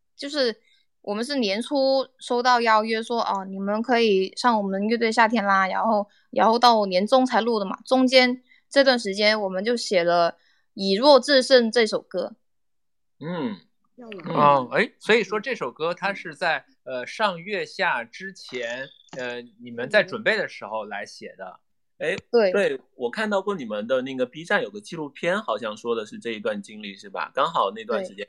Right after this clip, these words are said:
Speaker 2: 疫情起来了，
Speaker 1: 对。
Speaker 2: 然后你们都聚到了元帅家里去创作的。
Speaker 1: 对。合宿，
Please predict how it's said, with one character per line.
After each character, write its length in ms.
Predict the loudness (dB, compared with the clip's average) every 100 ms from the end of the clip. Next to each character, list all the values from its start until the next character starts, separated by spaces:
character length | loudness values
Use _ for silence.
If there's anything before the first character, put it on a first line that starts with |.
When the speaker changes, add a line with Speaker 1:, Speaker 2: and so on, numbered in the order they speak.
| -14
Speaker 2:
疫 140 | -16
情 240 | -12 -12 -12
起 180 | -14
来 220 | -10 -8 -4
了， 340 | -4 -4 -10 _
Speaker 1:
对。 40 | -10
Speaker 2:
然 80 | -4
后 140 | -4
你 60 | 0
们 240 | 0 2
都 100 | 0 -2 -6
聚 160 | -4
到 280 | 2 4 4
了 180 | 2 -2
元 220 | -4 -8
帅 180 | -4 -2
家 300 | -2 -2 -2
里 160 | -2 -8
去 600 | -14 -18 -14 -12 -12 -16 _ _
创 220 | -6 -2
作 120 | 2
的。 40 | 2
Speaker 1:
对。 20 |
合 60 | 4
宿， 340 | 0 0 -4